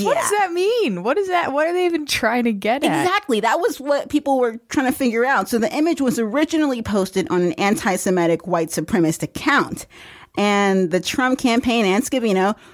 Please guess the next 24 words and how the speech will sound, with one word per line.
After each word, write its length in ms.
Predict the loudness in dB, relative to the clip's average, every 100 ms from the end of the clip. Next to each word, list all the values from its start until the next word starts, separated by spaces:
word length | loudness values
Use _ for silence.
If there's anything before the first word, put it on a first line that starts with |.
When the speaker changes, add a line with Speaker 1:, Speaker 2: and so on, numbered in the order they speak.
| -8
Speaker 2:
told 220 | -2 0
reporters 540 | 0 0 -2 0 0 0
that 280 | 0 0
they 180 | 0 -2
didn't 440 | -2 -2 0 0 0
know 160 | 0 0
where 120 | 0
the 100 | -2
picture 500 | -4 -6 -4 -4 -2
originated 600 | 0 2 0 0 0 -2
from, 460 | -2 0 2 2 -2 -6 -20 -6
and 180 | -2 0
the 80 | 0
star, 560 | -4 -2 0 2 0
to 240 | -2 -2 -2
them 320 | 0 0 2
at 220 | 0 0
least, 420 | -2 -2 -4 -6
was 220 | -2 0 2
intended 640 | 0 2 0 2 -2 -4
to 160 | -2 0
resemble 520 | 0 2 2 2 0
a 100 | -2
sheriff 560 | -2 -2 0 2 0